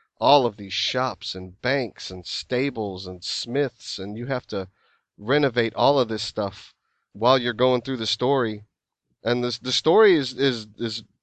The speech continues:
uh, pretty darn good too. I, like, I haven't gone through, like I said, I've only got twenty hours in. I just now got to the point where I started recruiting people to become new assassins. And then I think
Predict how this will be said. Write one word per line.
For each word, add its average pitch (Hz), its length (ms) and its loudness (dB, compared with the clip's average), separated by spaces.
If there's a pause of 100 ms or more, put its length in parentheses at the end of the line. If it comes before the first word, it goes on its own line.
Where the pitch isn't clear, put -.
(280)
uh, 139 60 2
pretty 147 280 0
darn 147 260 2
good 143 220 -2
too. 175 220 0
I, 117 60 -2
like, 123 180 0
I 123 80 0
haven't 143 320 2
gone 135 220 4
through, 147 360 -4
like 117 160 -2
I 123 60 -4
said, 135 200 -2
I've 104 120 -4
only 120 140 -2
got 117 140 -6
twenty 123 280 -2
hours 120 320 0
in. 107 160 -4 (340)
I 117 100 2
just 127 400 2
now 156 160 8
got 139 220 4
to - 80 -8
the 120 80 0
point 117 280 0
where 107 100 0
I 107 80 0
started 117 380 0
recruiting 110 440 -6
people 107 320 -10
to 107 120 -8
become 110 460 -4
new 123 180 -2
assassins. 107 680 -2 (440)
And 113 240 0
then 107 260 0
I 110 140 0
think 147 480 0